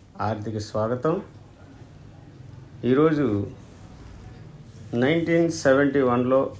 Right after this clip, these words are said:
విడుదలైనటువంటి చిరస్మరణీయ ప్రేమ కథను మనం తెలుసుకోబోతున్నాం.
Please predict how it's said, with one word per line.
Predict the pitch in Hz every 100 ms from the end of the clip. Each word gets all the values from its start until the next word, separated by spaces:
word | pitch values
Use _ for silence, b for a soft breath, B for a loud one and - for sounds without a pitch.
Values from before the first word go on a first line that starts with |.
| -
విడుదలైనటువంటి | 123 117 120 117 110 113 107 117 113 151 165 - - - - - - 127
చిరస్మరణీయ | 143 151 - 139 135 131 123 131 - - - - -
ప్రేమ | 110 131 135
కథను | 123 123 127
మనం | 156 107
తెలుసుకోబోతున్నాం. | 98 107 101 - 110 107 104 117 151 214